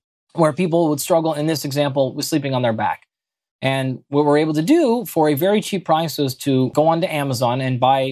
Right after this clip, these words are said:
what effectively looks like a fanny pack in reverse. So you can imagine a standard, not the over-the-shoulder chest fanny packs, but the more traditional ones that just go around your waist like a belt. And instead of having the pouch in front, you flip it around and put it on your low back.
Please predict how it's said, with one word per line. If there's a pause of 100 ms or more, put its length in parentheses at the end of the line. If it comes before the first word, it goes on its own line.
what
effectively
looks
like
a
fanny
pack
in
reverse. (320)
So
you
can
imagine
a
standard,
not
the
over-the-shoulder
chest (540)
fanny
packs,
but
the
more
traditional
ones
that (160)
just
go
around
your
waist
like
a
belt. (380)
And
instead
of
having
the
pouch
in
front, (320)
you
flip
it
around (460)
and
put
it
on
your
low
back.